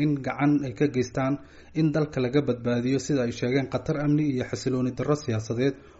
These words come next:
oo uu wajihi karo haddii la gaaro siddeedda Febraayo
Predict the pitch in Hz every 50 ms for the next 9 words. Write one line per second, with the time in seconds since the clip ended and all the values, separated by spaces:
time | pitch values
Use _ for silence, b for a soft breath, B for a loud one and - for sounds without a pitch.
0 | B B 139 139 147 147 147 143 135 147 190 175 131 117 - - 131 131 127 131
1 | 120 120 123 143 160 160 143 123 117 120 117 123 131 131 - - 127 131 147 143
2 | - 123 113 - 123 120 123 120 131 135 123 117